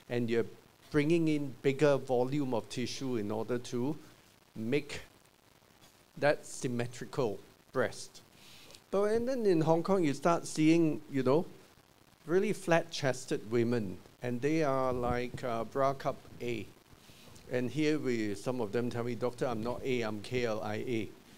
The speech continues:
So it means that it's very flat, it's very small. And this influences all the ideas, you know,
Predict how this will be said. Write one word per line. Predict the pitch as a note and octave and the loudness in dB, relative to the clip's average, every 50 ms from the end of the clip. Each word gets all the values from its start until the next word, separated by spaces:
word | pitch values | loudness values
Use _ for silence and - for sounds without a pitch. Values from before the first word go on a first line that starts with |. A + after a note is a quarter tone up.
| - - - - - - | -20 -20 -18 -18 -8 0
So | - G3+ A3 | 6 8 8
it | A3 G3+ G3+ | 8 8 8
means | A3+ B3+ B3 G#3+ - | 6 4 2 2 2
that | G3 C#3+ - - - | 2 2 2 -2 -2
it's | - E3+ - - | 0 0 0 -2
very | - - - F3 F#3 F#3+ G3 G#3 G#3 F#3+ | -2 4 6 6 8 8 6 4 2 0
flat, | - - G#3 F#3+ F3 A2+ G2+ - - - - - - - - - - - | -2 -2 0 0 0 0 -2 -6 -14 -16 -16 -14 -16 -16 -18 -16 -10 -8
it's | D3 C#3 - | -8 -8 -2
very | - F3 F3 F3+ F#3 G3 F#3+ | 2 4 4 4 4 2 0
small. | - - - - F3 D#3 C#3 A2+ G2+ - - - - - - - - - - - - | -2 -6 -4 0 0 2 2 0 -2 -6 -8 -18 -20 -20 -20 -20 -20 -20 -6 2 4
And | D#3+ E3 F3 E3 E3 | 6 6 6 4 2
this | A#3+ C4 A#3 - - - - | 0 0 0 -4 -6 -4 0
influences | F#3+ G3 G3 F#3+ F#3+ G3+ G3 F#3 F#3+ F#3 F#3 F3+ - - G3+ F3+ - - - | 0 2 2 0 0 4 6 6 6 6 4 2 0 0 -2 -2 -2 -4 0
all | F3+ F3+ F#3+ G3+ G#3+ G#3+ G#3+ F#3+ | 2 2 4 6 6 6 6 6
the | F3 D#3+ - C3+ | 6 4 2 2
ideas, | D3 D#3 D#3 D#3 C#3+ F3 F3+ F3+ E3+ - - D3 | 2 2 2 2 2 4 4 6 6 4 0 0
you | C#3+ | 2
know, | C3+ E3 F#3 F#3 | 2 4 4 2